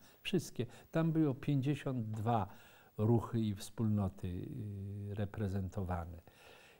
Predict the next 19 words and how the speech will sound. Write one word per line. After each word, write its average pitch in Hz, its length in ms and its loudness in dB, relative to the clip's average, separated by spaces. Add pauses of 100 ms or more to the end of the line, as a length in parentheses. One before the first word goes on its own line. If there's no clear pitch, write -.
I 117 140 0
ta 135 240 4
radość 139 520 8
była 123 380 2
czymś 110 340 -2
bardzo 107 480 0
ważnym 95 560 -4
dla 87 260 -6
mnie. 82 280 -16 (800)
Y, 117 120 -6 (840)
także 107 400 -2
to 147 200 4
było 139 220 2
ostatnie 139 520 2
takie 123 340 0
spotkanie, 117 920 2 (380)
y, 101 880 -2
przy - 240 -2
stole. 98 520 4